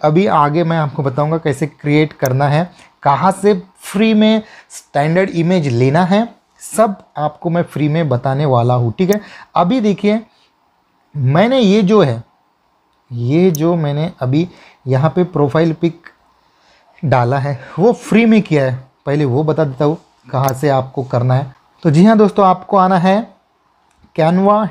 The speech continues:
dot com, ठीक है, canva dot com पे आपको आना है, जो कि आपको बहुत ही बेहतरीन फ्री में, जो कि फ्री में आपको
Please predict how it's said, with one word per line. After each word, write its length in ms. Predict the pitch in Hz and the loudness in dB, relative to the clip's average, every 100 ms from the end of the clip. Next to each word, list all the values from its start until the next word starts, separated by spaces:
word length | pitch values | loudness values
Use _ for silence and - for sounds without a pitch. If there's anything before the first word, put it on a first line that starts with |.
| - | -4
dot 320 | 120 131 131 127 | -2 0 0 -2
com, 300 | 151 131 117 98 - | -2 -2 -2 -10 -6
ठीक 160 | 165 | -2
है, 120 | 196 190 - - | -2 -2 -8 -6
canva 380 | 143 156 185 190 | -2 2 2 2
dot 300 | 143 143 147 | 2 0 0
com 200 | - 170 165 | -2 -2 -2
पे 80 | 170 | -2
आपको 340 | 143 - 165 | -2 -2 0
आना 260 | 143 139 156 | 0 0 0
है, 180 | 160 208 _ _ _ _ _ - 131 - - | -2 -4 _ _ _ _ _ -16 -16 -14 -2
जो 140 | 180 | -2
कि 200 | 190 220 | 0 -2
आपको 520 | 214 147 165 - 196 208 254 _ _ _ _ _ _ _ - - 180 | -4 -2 -2 -2 0 0 -2 _ _ _ _ _ _ _ -20 -20 -12
बहुत 460 | 135 151 165 208 | -4 0 0 0
ही 120 | 175 202 | 0 0
बेहतरीन 760 | 123 131 147 147 185 214 214 - - | 0 0 -2 0 2 2 0 -2 -6
फ्री 280 | - 240 226 | 0 2 4
में, 200 | 156 143 _ _ _ _ _ _ _ _ _ _ - | 2 -4 _ _ _ _ _ _ _ _ _ _ -12
जो 200 | - 156 | -4 -2
कि 220 | - 226 | 0 -2
फ्री 460 | - - - 226 233 | -2 -10 0 2 4
में 160 | 214 | 4
आपको 600 | 202 165 165 - 190 247 | 4 0 0 0 2 2